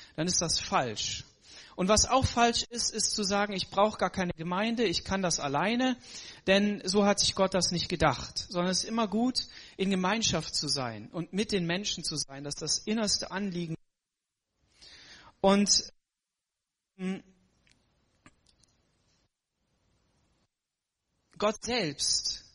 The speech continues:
ist uns da das größte Vorbild. Er hat uns ja geschaffen. Er war für sich alleine, hätte sagen können, „Na gut, ich hab da keine Probleme, das bleibt“, aber nein,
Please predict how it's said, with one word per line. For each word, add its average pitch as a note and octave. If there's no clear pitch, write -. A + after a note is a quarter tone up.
ist F#3+
uns G3+
da G3
das F#3+
größte A3+
Vorbild. D#3+
Er A3
hat G3+
uns F#3+
ja F3
geschaffen. E3
Er G#3+
war B3+
für -
sich F#3
alleine, E3
hätte F3
sagen F3+
können, F3+
„Na F3
gut, A3+
ich F3+
hab G3+
da F3+
keine F3
Probleme, G3+
das F3+
bleibt“, G#3
aber F3
nein, G3+